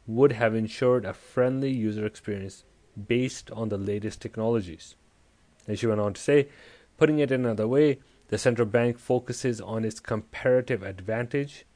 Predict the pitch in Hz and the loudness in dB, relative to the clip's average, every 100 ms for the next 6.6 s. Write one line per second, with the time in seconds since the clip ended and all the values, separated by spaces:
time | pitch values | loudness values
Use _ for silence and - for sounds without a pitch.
0 | _ _ _ _ _ - - 104 95 98 | _ _ _ _ _ -16 -10 -10 -6 -6
1 | 98 98 95 - 131 - 139 139 139 - | -6 -8 -10 -4 -4 -2 -2 -2 -4 -10
2 | _ _ _ _ 110 110 123 110 107 113 | _ _ _ _ -10 -2 0 0 -2 -6
3 | 104 110 151 160 - 143 117 - - 123 | -6 -6 -4 -4 -4 -4 -4 -4 0 2
4 | 131 127 - - 123 _ - 185 190 147 | 2 0 -6 -8 -8 _ 0 0 0 -6
5 | - 127 127 - 120 113 131 131 127 117 | -2 -2 -2 -6 -4 -2 -2 -2 -2 -2
6 | 107 95 95 - - | -2 -6 -8 -10 -18